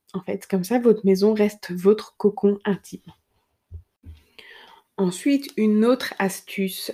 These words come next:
euh, pour se détendre, ça va être d'ailleurs plutôt pour les personnes qui ont du mal à s'endormir le soir, hum, du mal à dormir la nuit également, euh, ça va être de, avant de se coucher,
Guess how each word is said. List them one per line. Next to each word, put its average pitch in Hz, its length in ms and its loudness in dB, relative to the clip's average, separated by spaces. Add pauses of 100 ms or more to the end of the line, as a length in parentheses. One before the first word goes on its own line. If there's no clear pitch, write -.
(140)
euh, 180 680 -2 (280)
pour 214 220 -2
se 190 80 -6
détendre, 185 500 -2 (560)
ça - 280 -2
va 214 80 4
être 247 180 0
d'ailleurs 220 300 2
plutôt 247 280 0
pour 202 140 -2
les 190 80 2
personnes 190 380 0
qui 214 120 -4
ont 202 120 6
du 185 160 4
mal 202 320 6
à 185 80 0
s'endormir 202 580 4
le 185 140 0
soir, 185 600 -4
hum, 175 380 -2
du 185 160 -2
mal 185 460 0
à 165 340 -6
dormir 185 480 2
la 180 140 2
nuit 180 240 6
également, 175 560 0 (800)
euh, 202 240 8
ça 196 200 0
va 214 100 4
être 226 220 2
de, 190 600 2
avant 202 180 -2
de 277 60 -6
se - 60 -16
coucher, 190 540 -4